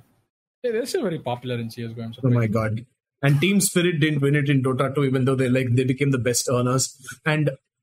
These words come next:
Speaker 2: the best esports event became the twenty twenty-one League Worlds Championship.
Speaker 1: Makes sense. Uh, T I was not exactly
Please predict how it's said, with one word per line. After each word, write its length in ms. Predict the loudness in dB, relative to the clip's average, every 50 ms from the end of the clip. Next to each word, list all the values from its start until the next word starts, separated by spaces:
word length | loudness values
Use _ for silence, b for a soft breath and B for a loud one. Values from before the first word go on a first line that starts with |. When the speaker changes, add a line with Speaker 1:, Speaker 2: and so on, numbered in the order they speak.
| _ _ -4
Speaker 2:
the 140 | -2 -2
best 320 | 0 0 0 0 0 0 2
esports 540 | 2 2 2 2 0 0 -2 -2 0 0 0
event 360 | 0 2 2 2 2 0 0
became 320 | 0 0 0 0 0 0 0
the 100 | -2 -2
twenty 300 | 0 -2 -2 0 0 -2
twenty-one 720 | 0 0 0 0 2 0 0 0 2 2 2 2 0 -2 -6 _ _ -6
League 380 | -2 0 2 2 2 2 2 0
Worlds 460 | 0 0 2 0 0 0 -2 -2 -2
Championship. 720 | -2 -2 -2 -2 0 0 0 0 -2 -2 -2 -4 -4 -6 _ _ _ _ _ _ _ _ _ _ _ _ _ _ _ _ _ _ -6
Speaker 1:
Makes 240 | -6 -6 -6 -6
sense. 400 | -6 -6 -6 -6 -8 -10 -14 -16 -18 _ _ _ _ _ _ _ -8
Uh, 520 | -6 -4 -4 -2 -2 -2 -2 -4 -4 -6 -6 -10 _ _ -20 -20 -16 _
T 180 | -8 -4 -4 -2
I 140 | -2 -2 -2
was 180 | -4 -4 -4
not 200 | -4 -4 -4 -4
exactly 880 | -6 -6 -6 -6 -6 -6 -6 -8 -8 -6 -6 -6 -6 -8 -8 -10 -12 -12